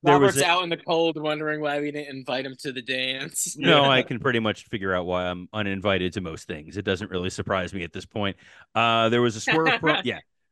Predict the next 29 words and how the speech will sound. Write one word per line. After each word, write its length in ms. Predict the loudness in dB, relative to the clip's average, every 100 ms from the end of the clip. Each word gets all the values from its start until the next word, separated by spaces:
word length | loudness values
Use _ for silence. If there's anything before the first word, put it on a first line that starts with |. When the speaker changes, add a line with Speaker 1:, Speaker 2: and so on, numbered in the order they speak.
| -6
Speaker 1:
All 60 | -2
right, 160 | -2 0
there 100 | 0
was 100 | 0
a 40 |
Swerve 260 | 0 0 2
promo. 440 | 0 0 2 2
He 60 | 2
didn't 220 | 0 -2
say 240 | -4 -2
much. 520 | 0 0 -2 -4 -14 -8
We 140 | -4 -2
can 100 | 0
move 180 | 0
on 160 | 2 -2
from 180 | -4 -4
that. 260 | -2 -2 -6
But 220 | -4 -2 0
there 100 | 0
was 140 | 0
a 60 | -6
Jericho 520 | -2 -2 -2 -4 -6
promo 600 | -6 -8 -6 -8 -8 -10 _ _ _ _ -6
where 580 | 0 2 2 2 -2 -6 _ _ _ _
they're 180 | -2 0
Speaker 3:
Oh 60 | 0
Speaker 1:
like, 140 | -2
Speaker 3:
my 280 | -6 -18 -16
God. 200 | -14